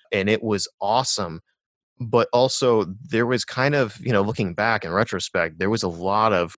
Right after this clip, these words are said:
issues that I was kinda suppressing by just, like, grow, grow, grow, you know, scale, scale, scale. I was working all the time, like, hundred plus hour weeks. I lived and breathed and died the business, and I had a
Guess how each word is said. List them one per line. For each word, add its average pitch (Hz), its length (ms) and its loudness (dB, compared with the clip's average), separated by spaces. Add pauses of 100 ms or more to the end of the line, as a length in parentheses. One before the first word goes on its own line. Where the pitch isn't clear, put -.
(120)
issues - 720 -2 (540)
that 95 300 2
I 101 140 2
was 95 200 0
kinda 107 180 2
suppressing 95 920 -2
by 95 220 0
just, 92 260 -4
like, 90 320 -2 (100)
grow, 117 220 2
grow, 110 220 4
grow, 104 480 4
you 104 100 0
know, 95 80 2
scale, 117 220 2
scale, 107 180 2
scale. 107 240 2
I 104 60 4
was 104 100 0
working 95 440 0 (440)
all 131 160 4
the 90 100 -2
time, 104 360 0 (240)
like, 101 320 2 (140)
hundred 139 220 2
plus 113 220 2
hour 98 260 2
weeks. 110 440 0 (460)
I 110 160 2
lived 117 320 0
and 98 120 0
breathed 107 300 0
and 85 80 -4
died 113 280 2
the 98 40 -4
business, 92 460 -2
and 107 100 -2
I 117 60 0
had 147 120 0
a - 120 -4